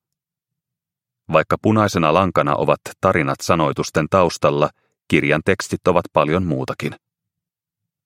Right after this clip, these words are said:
Muusikot kertoivat työskentelytavoistaan, onnistumisistaan ja haasteistaan.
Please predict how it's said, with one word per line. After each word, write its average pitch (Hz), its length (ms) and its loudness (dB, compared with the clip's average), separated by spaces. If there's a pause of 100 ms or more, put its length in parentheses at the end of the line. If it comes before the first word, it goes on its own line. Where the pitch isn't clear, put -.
(120)
Muusikot 80 440 0
kertoivat 80 500 2
työskentelytavoistaan, 73 1300 0 (300)
onnistumisistaan 85 1000 0
ja 90 100 2
haasteistaan. 67 960 -4